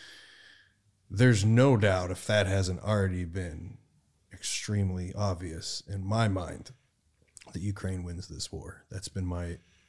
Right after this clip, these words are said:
opinion since about two days after I landed in this country.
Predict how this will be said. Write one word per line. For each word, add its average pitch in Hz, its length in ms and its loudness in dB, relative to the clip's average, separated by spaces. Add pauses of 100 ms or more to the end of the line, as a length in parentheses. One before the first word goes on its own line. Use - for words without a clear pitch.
(240)
opinion 90 580 -8
since - 260 -10
about 90 320 -12
two 110 160 -4
days 90 220 -4
after 87 260 -6
I 85 60 -8
landed 87 340 -8
in 85 100 -12
this 87 160 -14
country. - 380 -16